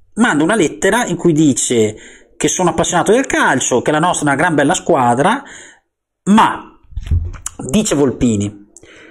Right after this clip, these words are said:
eh, la bella squadra in poco tempo ha acquistato tecnica, disciplina e correttezza. Ripeto, correttezza, ehm, perché di questa qualità di solito peccano le squadre giovani.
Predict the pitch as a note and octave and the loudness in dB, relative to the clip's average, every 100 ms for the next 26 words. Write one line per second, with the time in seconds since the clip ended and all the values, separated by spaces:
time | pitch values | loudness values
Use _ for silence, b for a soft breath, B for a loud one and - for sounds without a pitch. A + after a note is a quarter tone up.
0 | B B C3 B2 A#2 A2 G#2 - - F3 | B B -4 -2 -2 -4 -8 -6 -2 2
1 | E4+ D#4+ - A3+ A#3+ B3+ C#4+ C#4+ - G3 | 4 4 2 2 2 2 4 2 2 -2
2 | G3+ A#3+ A#3 C4 C4+ G#3+ - G3 - E3 | 0 0 0 0 0 0 0 0 0 -2
3 | B3 E3+ D#3 D#3 E3+ F3+ A#3+ C4+ C4+ E3+ | -2 0 0 0 0 0 2 2 0 -2
4 | - A#3 - - C3 C#3+ D#3+ A#3 G#3+ G#3+ | 0 2 2 0 0 2 2 2 2 2
5 | G3 - G3 G3 - C4 - B B B | 2 0 -2 0 -2 -4 -6 B B B
6 | B - B2+ A#2+ A#2 A2 G#2 - _ _ | B -6 -2 0 0 -2 -6 -14 _ _
7 | F#3 F#3+ F3+ A#3+ A#3+ G#3+ G3+ G3+ A3 - | -2 0 0 0 0 2 2 2 0 0
8 | G#3 G3 F#3+ F3+ F3 D#3+ D3 D3 C3 A#2+ | 0 0 0 2 2 2 2 0 2 2
9 | G2+ G2+ G2+ | 0 -4 -10